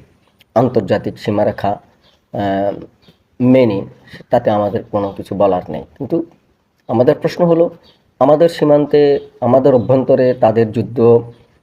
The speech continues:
আহ, ড্রোন বা বিভিন্ন ড্রোন উৎক্ষেপণ বা নজরদারি, সেটা আন্তর্জাতিক, আহ, আইন এবং মানবাধিকার লঙ্ঘনের প-, পর্যায়ে পড়ে। দর্শক, এ পর্যন্ত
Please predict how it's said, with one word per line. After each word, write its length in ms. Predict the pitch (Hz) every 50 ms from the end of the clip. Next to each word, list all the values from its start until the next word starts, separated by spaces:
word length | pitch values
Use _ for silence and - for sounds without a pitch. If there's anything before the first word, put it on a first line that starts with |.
| _ -
আহ, 180 | - 110 107 107 104
ড্রোন 360 | 92 110 110 110 110 110 110 110
বা 120 | 110 110
বিভিন্ন 360 | 107 107 107 104 110 110 110
ড্রোন 320 | 95 90 104 107 107 110 107
উৎক্ষেপণ 580 | 104 - - 120 110 - 107 104 107 107 107 107 - _ -
বা 200 | 101 101 104 98 - - - _ -
নজরদারি, 640 | 107 110 110 101 117 104 90 107 101 101 101 101
সেটা 280 | 110 - - 120 107 -
আন্তর্জাতিক, 640 | - 110 107 - 110 95 90 104 101 - 107 - - - _ _ _ _ _ _ _ _ _ -
আহ, 220 | 113 101 98 98 - - _ _ -
আইন 280 | 110 101 107 110 107
এবং 220 | 101 98 104 107 104
মানবাধিকার 520 | 104 110 107 98 104 95 107 90 113 104
লঙ্ঘনের 480 | 101 98 95 101 98 101 101 101 104 - - _ _ _ -
প-, 100 | - - - _ _ _ _ _ _ _ _ _ _ _ _ _ _ _
পর্যায়ে 320 | - 123 107 98 113 104 98 -
পড়ে। 220 | - 120 98 90 87 85 - _ _ _ _ _ _ _ _ _ _ _ _ _ _ _ _ _ _ _ _ _ _ _ _ _ _ _ -
দর্শক, 220 | 139 - - 156 156 - - _ _ _ _ _ _ _ _ _ _ _ _ _ _ _ _ _ _ _ _ _ _ _ _ _ _
এ 60 | - 175
পর্যন্ত 600 | - - 147 120 135 120 113 120 120 113 120 139